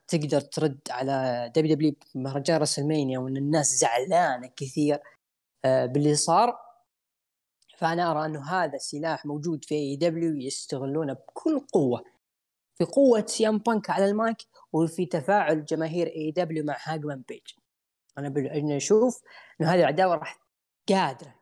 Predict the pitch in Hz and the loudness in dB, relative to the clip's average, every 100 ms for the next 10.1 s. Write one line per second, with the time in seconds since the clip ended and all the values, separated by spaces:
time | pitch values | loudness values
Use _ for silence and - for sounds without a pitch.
0 | 147 175 160 135 131 135 135 139 - 165 | -4 -2 -2 -6 -16 -20 -20 -20 -14 -10
1 | 160 151 151 - 139 131 - 156 139 - | -8 -10 -12 -12 -12 -12 -6 -6 -6 -6
2 | 131 131 143 147 139 160 139 - 131 117 | -8 -4 -2 0 2 2 4 0 -2 -6
3 | 110 - _ 143 139 143 139 139 135 123 | -12 -20 _ 0 0 2 0 -2 -6 -8
4 | - - - - 160 - 156 147 151 190 | -8 -20 -6 -4 -4 0 2 4 6 4
5 | 175 208 208 254 175 143 131 123 131 143 | 4 0 2 2 2 0 -4 -10 -20 -20
6 | 139 127 147 - 135 127 151 127 _ _ | -20 -8 -6 -6 -6 0 0 -2 _ _
7 | _ _ - 135 131 135 135 131 131 143 | _ _ -4 -2 -2 -2 -4 -4 0 4
8 | 147 131 131 131 127 151 139 139 139 165 | 4 4 0 0 0 2 2 2 2 2
9 | 156 165 - - - 135 135 131 123 - | 4 4 2 0 -2 -4 -4 -6 -10 -14